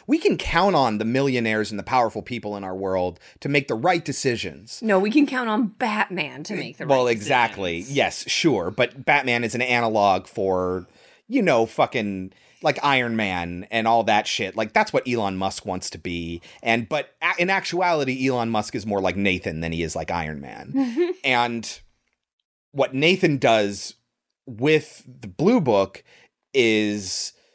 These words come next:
Speaker 1: he monitors all this traffic in order to get more information to feed into his A I and his understanding of human behavior and human thought. And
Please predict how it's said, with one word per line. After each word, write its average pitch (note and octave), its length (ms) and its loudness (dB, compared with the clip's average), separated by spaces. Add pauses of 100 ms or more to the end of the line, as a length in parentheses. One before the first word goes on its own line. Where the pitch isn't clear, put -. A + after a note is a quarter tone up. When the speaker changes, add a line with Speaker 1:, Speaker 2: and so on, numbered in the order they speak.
(360)
Speaker 1:
he F#3+ 500 -2 (480)
monitors E3+ 600 4
all E3+ 120 6
this E3 160 0
traffic F3+ 440 0
in A#2+ 80 -2
order C3+ 180 -2
to B2+ 80 -4
get C3 180 0
more C3+ 300 2
information D3 800 0 (380)
to C#3 680 2
feed E3 360 0
into E3+ 260 2
his C#3+ 220 -2
A A#2+ 180 4
I B2 240 4
and C#3 140 -2
his G#2+ 100 -4
understanding A#2+ 560 -2
of G#2+ 80 -2
human A2 240 -2
behavior A#2+ 560 -2
and C3+ 80 -2
human G2+ 300 -6
thought. B2+ 520 0 (560)
And G#2+ 720 0